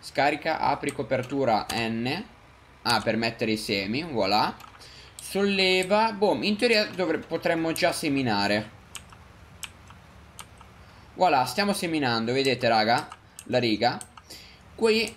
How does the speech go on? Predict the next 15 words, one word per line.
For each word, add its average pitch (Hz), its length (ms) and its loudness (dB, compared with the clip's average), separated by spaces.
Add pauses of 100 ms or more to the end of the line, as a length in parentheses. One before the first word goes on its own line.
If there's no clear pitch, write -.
(140)
stiamo 160 520 0
seminando, 127 1040 0
ehm, 98 1400 0 (440)
il 190 80 -4
nostro 160 340 -2
frumento, 127 540 -2
perché 131 180 -2
adesso 135 300 0
abbiamo 117 480 -2 (240)
solo, 120 640 0
eh, 101 420 0
questo 101 440 -2
per 104 140 -4
il 101 100 0
momento. 98 600 -4